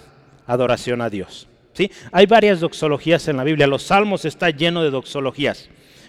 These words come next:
Pablo usaba muchas, pero tiene dos cosas. Una doxología tiene dos cosas. Eh, ¿qué tiene? Primero dice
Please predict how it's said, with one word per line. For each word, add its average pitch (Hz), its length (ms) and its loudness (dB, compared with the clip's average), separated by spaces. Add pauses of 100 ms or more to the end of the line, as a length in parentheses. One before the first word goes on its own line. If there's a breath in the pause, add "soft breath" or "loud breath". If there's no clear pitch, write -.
Pablo 202 320 4
usaba 185 360 6
muchas, 175 560 -4 (320 loud breath)
pero 190 240 4
tiene 240 260 2
dos 226 260 2
cosas. 175 380 0
Una 214 180 0
doxología 185 540 0
tiene 190 260 0
dos 175 240 -2
cosas. 131 440 -6 (240 loud breath)
Eh, 170 160 -6
¿qué 240 180 4
tiene? 220 320 2
Primero 214 480 4
dice 240 380 6